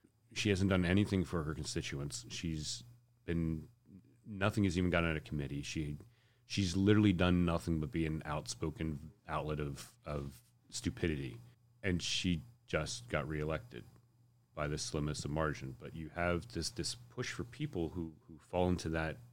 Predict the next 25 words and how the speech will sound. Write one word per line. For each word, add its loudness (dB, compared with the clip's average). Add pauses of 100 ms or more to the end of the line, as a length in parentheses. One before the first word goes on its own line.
(140)
area 4 (640)
that -2
literally, 6
as 0
you -2
said, 0 (540)
they -4
don't 2
wanna 2 (240)
do 4
their -2
job. -4 (640)
Their 2
job 2
is -2
to, -2 (600)
to -8 (260)
go 4
to 6
their, 2 (120)
go 2
to 6
the 0 (340)
D -2
C -2